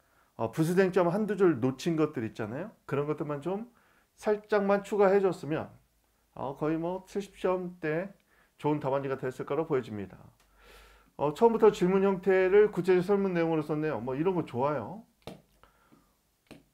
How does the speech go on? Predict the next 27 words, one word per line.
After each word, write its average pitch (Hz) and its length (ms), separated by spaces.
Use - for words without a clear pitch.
쟁점연율 175 680
이렇게 156 220
세 226 160
줄 226 160
정도는 185 420
좀 185 260
써주는 196 420
게 151 140
좋겠어요. 147 760
목차를 160 460
많이 156 200
쓰지 165 240
않으면서 151 840
그냥 143 240
곧바로 156 320
방가로로 147 560
줄 165 220
처리해서 165 360
쓰는 156 220
스타일로 165 400
썼네요. 127 400
어, 135 180
이런 180 200
것들도 190 840
좋습니다. 139 540
허용 175 420
기준. 120 380